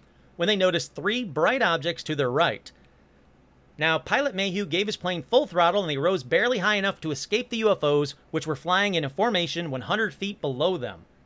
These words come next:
They, uh, they managed to take one photograph of three circular U F Os above Lake Norman in North Carolina.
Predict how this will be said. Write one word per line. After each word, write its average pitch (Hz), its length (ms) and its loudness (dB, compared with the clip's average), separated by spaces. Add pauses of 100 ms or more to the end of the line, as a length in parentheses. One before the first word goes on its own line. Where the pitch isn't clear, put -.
(140)
They, 170 220 0
uh, 156 200 2
they 151 140 -2
managed 196 300 -2
to - 60 -14
take 185 220 -4
one 175 300 0
photograph 175 640 -2
of 139 160 -4 (100)
three 214 320 -6
circular 262 480 -2
U 269 160 -2
F 262 140 -2
Os 165 260 0
above 190 380 0
Lake 214 400 -4 (160)
Norman 170 680 -2 (200)
in 190 320 -2
North 185 240 0
Carolina. 170 480 0